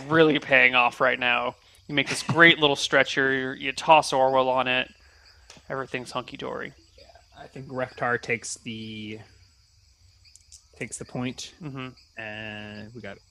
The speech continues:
Speaker 2: Orwell suspended between us.
Speaker 1: Mm-hmm. Um, today is a little bit of a harder day. You guys don't have any food.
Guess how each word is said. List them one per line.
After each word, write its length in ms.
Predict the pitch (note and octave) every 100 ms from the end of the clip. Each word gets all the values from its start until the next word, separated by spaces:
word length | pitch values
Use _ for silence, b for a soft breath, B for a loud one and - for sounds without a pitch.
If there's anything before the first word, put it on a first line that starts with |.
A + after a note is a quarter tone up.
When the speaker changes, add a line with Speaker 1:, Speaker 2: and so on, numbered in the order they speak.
| -
Speaker 2:
Orwell 420 | C3+ A#2 A#2 A2+
suspended 540 | - A#2 B2+ A2+ A2
between 320 | G#2+ - C3 B2
us. 580 | B2 - - - - - _ - - _ -
Speaker 1:
Mm-hmm. 600 | C#3+ C#3 C#3 C#3 D#3 G#3+ B3+ _ _ _ _ _ _ _ _ - B B B B B B D3
Um, 560 | C#3 D3 C#3+ C#3+ D3 - -
today 240 | - F#3+ A3+
is 160 | G#3+
a 40 | A3
little 200 | G#3 G3+
bit 100 | F#3+
of 80 | F3
a 40 |
harder 320 | E3+ D#3+ D3+
day. 220 | D3 C3
You 100 | B2
guys 220 | C#3 C#3 C3+
don't 160 | C#3+
have 160 | C#3+ C#3
any 140 | C#3
food. 640 | C3 _ D3+ C#3 C3+ C#3+ D#3+